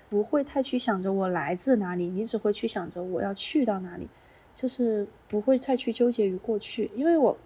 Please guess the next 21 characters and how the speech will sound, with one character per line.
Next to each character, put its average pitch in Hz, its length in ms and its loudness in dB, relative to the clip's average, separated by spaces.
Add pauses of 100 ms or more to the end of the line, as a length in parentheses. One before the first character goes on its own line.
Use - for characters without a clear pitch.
对 269 200 2
自 277 120 -4
己 226 140 0
本 185 180 0
身 226 200 0
原 202 160 0
本 220 120 0
的 175 80 0
成 190 220 -6
长 190 180 0
环 170 220 -2
境， 202 220 -2
我 165 120 0
都 214 160 0 (200)
不 339 100 4
是 330 140 2
特 339 160 6
别 214 100 4
的 202 100 0
开 220 240 -4
心， 214 400 -8